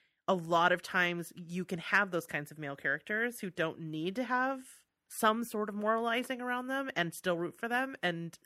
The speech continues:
I, I didn't know when I watched it that that was what was happening, but I felt it. I was like, "Oh, okay, I see this is a very specific choice to not give them any sort of redemption." And I, I felt, it felt fresh.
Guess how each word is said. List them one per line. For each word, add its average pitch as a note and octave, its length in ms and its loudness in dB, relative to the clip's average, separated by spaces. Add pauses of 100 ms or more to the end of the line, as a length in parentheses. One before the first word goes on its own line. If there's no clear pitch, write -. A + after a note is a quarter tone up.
(140)
I, B2+ 80 -2 (100)
I F#3 160 6
didn't A#3+ 240 0
know G3+ 220 4
when A3+ 120 2
I F3 80 4
watched D#3+ 360 2
it C4+ 80 -8
that C4 140 -2
that B3 120 4
was A#3 140 0
what - 100 -2
was - 120 -2
happening, A#3 500 -6 (560)
but F#3+ 80 8
I F3+ 100 6
felt F#3 360 4
it. G#2 220 -4
I D3+ 100 0
was D#3 120 -4
like, - 160 -4
"Oh, A3 220 6
okay, F3 200 2
I E3 40 2
see G#3 160 -8
this F3+ 160 -6
is F#3 120 -6
a E3+ 60 -6
very D#3+ 200 -4
specific - 580 -10
choice - 480 -6 (360)
to G3 80 0
not D#3+ 320 0
give D#3 140 -6
them D3 160 -4
any C#3+ 220 -8
sort D#3+ 180 -4
of D3+ 140 -6
redemption." D#3 520 -2
And - 200 -4
I, - 180 -4 (160)
I - 60 -10
felt, - 220 -8
it - 100 -14
felt A#3 180 -2 (340)
fresh. - 540 0